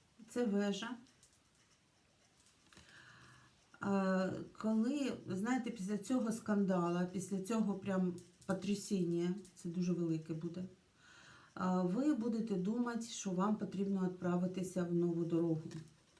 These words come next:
Но королева мечів вам не дасть цього зробити. Це або дружина, або мати, або,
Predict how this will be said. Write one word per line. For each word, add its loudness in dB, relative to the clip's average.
Но 4
королева 4
мечів 0
вам 0
не 2
дасть 0
цього 0
зробити. -4
Це -4
або 0
дружина, 0
або 0
мати, 2
або, 2